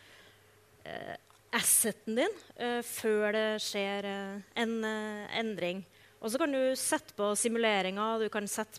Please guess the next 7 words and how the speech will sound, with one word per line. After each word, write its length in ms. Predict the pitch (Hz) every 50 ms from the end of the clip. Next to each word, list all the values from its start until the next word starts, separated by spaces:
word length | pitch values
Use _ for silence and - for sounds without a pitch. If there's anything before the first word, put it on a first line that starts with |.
| -
på 300 | - 185 185 185 185 190
inspeksjonsbilder, 1120 | - 220 226 - - 254 - - 262 240 - - - 214 214 208 202 208 214 214 214 214 214 220
arbeidsordrer, 420 | 226 202 196 - 202 190 190 196 202
du 80 | 220
kan 140 | 220 233 226
samle 280 | 226 - 240 220 196 180
alt 440 | 180 190 196 - - - - -